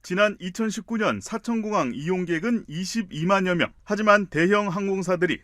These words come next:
적자를 이유로 잇따라 운항 노선을 철회하면서 이용객이 급감했습니다. 이런 상황에서 소형 항공사 하이에어 취항이 이루어지면서 지난해부터는 점차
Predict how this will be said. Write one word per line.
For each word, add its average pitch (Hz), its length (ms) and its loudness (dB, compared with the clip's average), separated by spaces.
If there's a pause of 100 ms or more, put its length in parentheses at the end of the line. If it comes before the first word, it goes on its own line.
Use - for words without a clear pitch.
적자를 196 480 0
이유로 180 380 -2
잇따라 156 420 4
운항 175 380 0
노선을 180 400 -4
철회하면서 151 580 0 (220)
이용객이 190 640 -2
급감했습니다. 170 880 0 (240)
이런 202 280 2
상황에서 170 640 -2
소형 208 400 -2
항공사 180 480 -4
하이에어 196 540 0
취항이 202 420 -2
이루어지면서 143 680 0 (160)
지난해부터는 185 920 0
점차 175 520 0